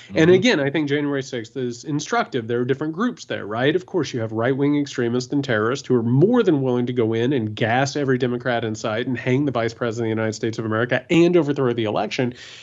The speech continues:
Speaker 1: Then you have QAnon people who have been waiting for this.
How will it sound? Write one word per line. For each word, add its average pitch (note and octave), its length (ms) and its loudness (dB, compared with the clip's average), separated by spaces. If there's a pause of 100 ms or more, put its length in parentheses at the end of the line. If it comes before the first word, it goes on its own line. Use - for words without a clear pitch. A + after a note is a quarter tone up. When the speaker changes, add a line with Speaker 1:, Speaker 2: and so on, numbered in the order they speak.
(180)
Speaker 1:
Then B3 160 6
you C#4 120 4
have A3 120 0
QAnon G3+ 540 0
people C#3+ 300 -2
who D3+ 200 2
have C3+ 120 0
been A2+ 320 -2
waiting E3+ 500 0
for B2 100 -6
this. F#2+ 360 -10